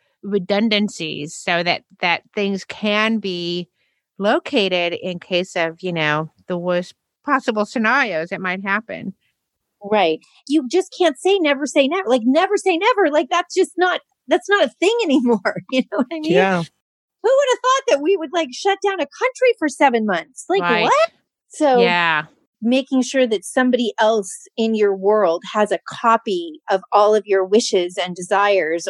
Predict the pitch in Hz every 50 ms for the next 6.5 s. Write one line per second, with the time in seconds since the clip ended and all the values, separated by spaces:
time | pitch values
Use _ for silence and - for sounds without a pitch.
0 | - - 196 190 185 175 175 185 185 180 - _ _ _ _ _ _ _ _ -
1 | 185 190 208 220 214 208 202 202 196 196 190 185 180 180 180 180 175 _ _ _
2 | _ _ _ _ - 196 208 247 254 - - - - 175 175 - 202 180 175 180
3 | 180 180 180 - - - 185 180 175 175 180 175 170 170 170 - _ _ _ _
4 | _ _ - 196 190 190 190 190 190 202 247 254 285 277 - 220 185 175 196 202
5 | - - - - _ _ _ _ _ _ _ - - 262 226 202 202 196 196 -
6 | 269 294 311 269 214 214 220 233 254